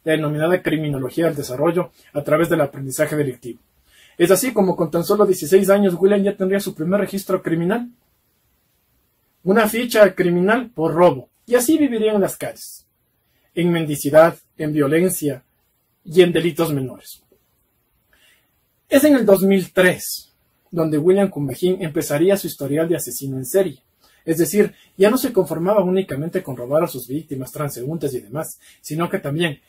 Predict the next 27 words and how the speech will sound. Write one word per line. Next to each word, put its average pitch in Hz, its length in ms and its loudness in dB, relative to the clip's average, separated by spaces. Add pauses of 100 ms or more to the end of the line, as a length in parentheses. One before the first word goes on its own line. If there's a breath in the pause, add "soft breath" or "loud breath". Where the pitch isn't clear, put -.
(120)
el 143 160 -4
monstruo 180 320 0
de 143 60 -2
los 135 100 -6
matorrales, 143 460 -2
como 123 180 -14
era 156 120 2
denominado 131 440 -4
por 123 120 -12
los 120 120 -14
periódicos 143 600 -6 (220 soft breath)
y 151 100 -8
posteriormente 170 600 0
por 139 160 -10
las 127 100 -10
gacetas 143 380 -8
judiciales, 165 560 -8 (180 soft breath)
se - 160 0
convertiría 196 480 2
en 233 100 0
un 226 60 0
asesino 196 360 -2
serial 170 340 0
de 185 80 2
un 180 100 0
perfil 147 400 -6 (200 soft breath)
asfixofílico, 170 840 -4